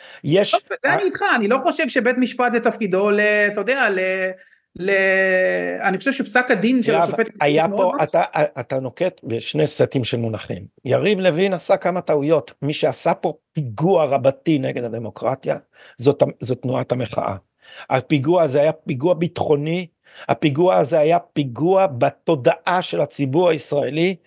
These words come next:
Speaker 1: הפיגוע הזה בראש ובראשונה היה התקפה שלוחת רסן על הדמוקרטיה, שנגמרה בביטולה. הדבר הזה, אנחנו הולכים פה, we are beating around the bush.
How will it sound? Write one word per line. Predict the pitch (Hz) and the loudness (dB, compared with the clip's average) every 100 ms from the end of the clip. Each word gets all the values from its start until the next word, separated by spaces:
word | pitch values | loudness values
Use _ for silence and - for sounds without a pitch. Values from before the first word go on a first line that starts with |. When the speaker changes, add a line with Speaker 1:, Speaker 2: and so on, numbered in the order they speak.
| - - - | -20 -18 -10
Speaker 1:
הפיגוע | 135 - 165 123 175 208 | -10 0 0 2 2 4
הזה | 196 165 | 2 2
בראש | 147 139 139 131 196 202 | 0 2 0 2 0 2
ובראשונה | 208 196 - 190 196 196 - - - | 0 -2 -2 0 0 0 -4 -20 -2
היה | 147 156 160 | 2 2 2
התקפה | 160 - - 156 - 185 175 | -4 -6 -2 -2 2 0 2
שלוחת | - 170 143 - 185 185 143 | 0 0 0 0 0 0 0
רסן | 175 175 180 156 | 0 0 0 2
על | 139 | 2
הדמוקרטיה, | 135 127 - 131 165 202 214 - - - | 0 -4 -2 0 0 0 -2 -4 -20 -12
שנגמרה | - - 156 151 139 147 143 190 | -6 0 2 2 2 2 2 2
בביטולה. | 190 147 156 - 175 156 165 185 135 - _ - - | 2 2 -4 -4 0 2 4 2 -2 -10 _ -20 -10
הדבר | 160 151 156 131 135 185 208 | -2 2 2 0 0 2 2
הזה, | 202 190 | 2 0
אנחנו | - 160 | -2 0
הולכים | 160 151 - 208 | 0 0 -2 -4
פה, | 202 208 175 | 0 2 4
we | |
are | 156 123 127 | 4 2 -4
beating | 214 214 | -4 -2
around | 180 180 175 | 2 2 4
the | 156 139 | 2 2
bush. | 151 - - | 0 0 -12